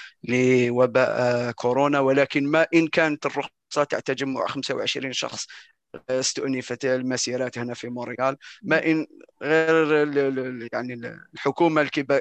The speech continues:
حكومة الكيباك صرحت ب خمسة وعشرين مشارك، فكان الجزائريين مباشرة كل أسبوع لاقوا ع-، عدد خمسة وعشرين في، في الشوارع للتعبير عن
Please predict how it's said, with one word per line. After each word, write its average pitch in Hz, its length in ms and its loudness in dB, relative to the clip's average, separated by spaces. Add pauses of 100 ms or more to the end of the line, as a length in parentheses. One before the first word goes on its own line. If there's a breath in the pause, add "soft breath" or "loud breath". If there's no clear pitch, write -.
حكومة 151 480 -2
الكيباك 147 400 -2
صرحت 139 580 -2
ب 139 140 0
خمسة 135 280 -6
وعشرين 131 420 -4
مشارك، 127 460 -6 (300 loud breath)
فكان 139 280 -2
الجزائريين 131 680 -2 (520 loud breath)
مباشرة 147 840 2 (140)
كل 175 400 0
أسبوع 135 480 -2 (240)
لاقوا 127 460 -2
ع-، 120 300 -4
عدد 120 240 -6
خمسة - 260 -10
وعشرين 123 500 -4 (280 loud breath)
في، 120 360 -6
في - 120 -14
الشوارع 131 560 0
للتعبير 120 580 -4
عن 120 240 -6